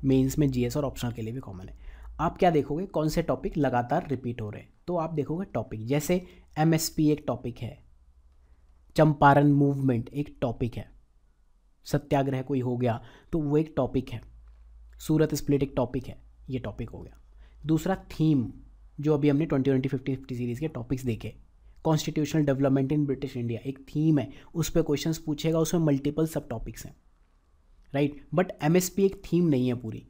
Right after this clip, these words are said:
एमएसपी में पूछ रहा है तो आप पढ़ लो ये कि हाँ, इससे रिसेंटली क्वेश्चंस पूछ रहा है। तो ये तब की बात है जब हमें ये तो नहीं पता था कि पीवाईक्यू प्रीलिम्स में रिपीट होते हैं, but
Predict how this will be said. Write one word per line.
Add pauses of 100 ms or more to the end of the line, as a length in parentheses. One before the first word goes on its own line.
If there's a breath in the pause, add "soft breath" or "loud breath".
(160)
एमएसपी
में
पूछ
रहा
है
तो
आप
पढ़
लो
ये
कि
हाँ, (220 loud breath)
इससे
रिसेंटली
क्वेश्चंस
पूछ
रहा
है। (640 soft breath)
तो
ये
तब
की
बात
है (420)
जब
हमें (120)
ये
तो
नहीं
पता
था
कि
पीवाईक्यू
प्रीलिम्स
में
रिपीट
होते
हैं, (440 loud breath)
but